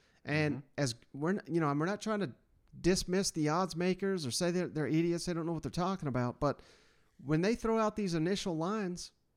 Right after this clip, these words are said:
Speaker 1: you know, they only take so much money because they know <laughs> that you can,
Speaker 2: <laughs>
Speaker 1: you can bet it up, and, and they know they got it wrong.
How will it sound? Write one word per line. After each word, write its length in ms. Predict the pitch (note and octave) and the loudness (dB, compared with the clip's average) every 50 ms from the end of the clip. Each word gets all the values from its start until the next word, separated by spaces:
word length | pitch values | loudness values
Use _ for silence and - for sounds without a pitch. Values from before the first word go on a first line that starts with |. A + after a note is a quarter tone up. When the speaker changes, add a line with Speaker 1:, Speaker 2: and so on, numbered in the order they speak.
| _ _ _ _ _ _ _ _ _ _ | _ _ _ _ _ _ _ _ _ _
Speaker 1:
you 60 | D3+ D#3 | 0 2
know, 80 | D3 | 2
they 160 | B2 C#3+ D#3+ | 4 4 2
only 200 | G#3 A3+ A3 F#3 | 2 2 2 0
take 260 | D#3 - F#3 F#3+ F#3 F#3+ | 2 2 2 2 2 0
so 120 | - G3 | -2 0
much 200 | G3 G3+ G3+ - - | 0 -2 -4 -2 -2
money 280 | G3+ A3+ C4 B3 F#3 | 0 0 2 2 0
because 380 | B2 A2+ B2 - - F3+ D#3+ C3 | 0 0 -2 0 0 0 0 2
they 160 | E3 F#3 A3 | 0 0 0
know 580 | G3+ F3 F3 G#3 F#3+ C4+ G#3 E3 C#3 D3 D3+ - - D3 - - - | 0 0 0 2 6 6 6 6 6 4 2 0 -4 -6 -6 -6 -14
<laughs> 280 | - - - - - - | -20 -20 -20 -20 -4 -2
that 220 | D3+ D3 - - | -2 0 0 -2
you 60 | G3 F#3+ | -2 0
can, 340 | - D3 B2+ A2+ A#2+ A2+ | 0 0 0 0 -2 -4
Speaker 2:
<laughs> 20 | D3+ | -4
Speaker 1:
you 80 | D#3+ E3 | -4 -2
can 140 | - C#3+ A#2+ | -2 -2 0
bet 220 | A2+ D#3+ F#3 A3 | 4 4 4 4
it 100 | A3+ G#3 F#3 | 4 4 4
up, 280 | F#3 F#3 F#3 F#3 - - _ | 2 2 0 -2 -8 -8 _
and, 180 | C#3+ C#3+ C#3 - - | 0 0 0 0 0
and 160 | D3 C#3 C#3 | 0 2 2
they 120 | D3 F3 F3+ | 4 4 2
know 160 | F3 E3+ F3 | 2 2 0
they 120 | D#3 D3+ | 0 0
got 220 | C3 D3+ D3 C#3+ C#3 | 0 0 0 0 -2
it 80 | - | -2
wrong. 340 | - C3 C3+ B2 A2 G2+ G2+ | -2 -2 -2 -2 -2 -4 -8